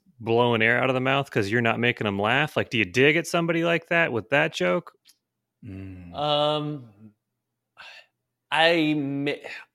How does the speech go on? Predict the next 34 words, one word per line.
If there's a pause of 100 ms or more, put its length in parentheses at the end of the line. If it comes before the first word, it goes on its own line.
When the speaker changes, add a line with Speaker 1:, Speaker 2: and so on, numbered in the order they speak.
(200)
Speaker 3:
I
didn't,
I
mean,
I
definitely
shit
on
the
town
a
<laughs>
little
bit (340)
<laughs>
when
I
Speaker 2:
Okay.
Speaker 3:
was
up
there (300)
in
Speaker 2:
Okay.
Speaker 3:
good
fun, (160)
you
know, (500)
but,
um, (760)
but
I,
uh,
yeah,
I,